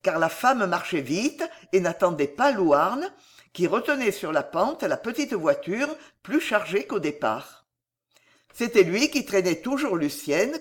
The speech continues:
comme auparavant. Il paraissait plus sombre que jamais, et il ne parlait plus aux enfants, et ce qu'il avait de bon et de résigné dans le regard,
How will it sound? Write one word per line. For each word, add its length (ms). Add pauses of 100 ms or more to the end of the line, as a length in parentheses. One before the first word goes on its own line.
comme 180
auparavant. 840 (880)
Il 160
paraissait 480
plus 200
sombre 460
que 160
jamais, 560 (420)
et 60
il 160
ne 80
parlait 340
plus 320
aux 160
enfants, 640 (400)
et 120
ce 120
qu'il 240
avait 180
de 120
bon 320
et 80
de 100
résigné 500
dans 180
le 100
regard, 560